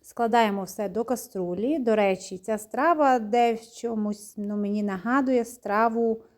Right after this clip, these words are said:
під назвою рокот крумплі. Вона, ну, так само готується з, е,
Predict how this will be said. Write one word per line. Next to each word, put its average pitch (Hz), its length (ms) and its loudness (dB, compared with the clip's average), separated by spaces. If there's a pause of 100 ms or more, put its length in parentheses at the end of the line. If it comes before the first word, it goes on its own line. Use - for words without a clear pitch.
(260)
під 220 140 -8
назвою 240 460 2
рокот 233 360 2
крумплі. 180 600 -10 (440)
Вона, 220 400 0
ну, 208 140 -2
так 196 220 -6
само 208 360 -2
готується 180 720 -6
з, 175 160 -8
е, 170 160 -6